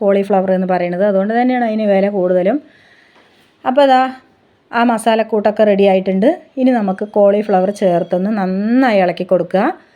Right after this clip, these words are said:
അപ്പോൾ ഇപ്പം തന്നെ ആരും, ഏ, വെള്ളമൊന്നും ഒഴിക്കാൻ പാടില്ല. കാരണം ഒരുപാട് വെള്ളമായിട്ടുണ്ടെങ്കിൽ ഈ വെള്ളം വേറെ,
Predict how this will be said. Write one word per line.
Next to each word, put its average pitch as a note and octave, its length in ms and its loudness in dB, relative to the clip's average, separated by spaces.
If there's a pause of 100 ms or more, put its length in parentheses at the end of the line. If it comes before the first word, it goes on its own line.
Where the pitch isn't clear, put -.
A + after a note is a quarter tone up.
(340)
അപ്പോൾ - 120 -2
ഇപ്പം G#3 380 2
തന്നെ C4 140 2 (120)
ആരും, B3 240 0 (200)
ഏ, - 20 0 (160)
വെള്ളമൊന്നും A3+ 480 2
ഒഴിക്കാൻ G3+ 420 0
പാടില്ല. F#3 320 0 (440)
കാരണം G#3 300 0
ഒരുപാട് A3 320 0
വെള്ളമായിട്ടുണ്ടെങ്കിൽ G#3 880 0 (260)
ഈ G3 60 0
വെള്ളം G3+ 500 2
വേറെ, G3+ 240 2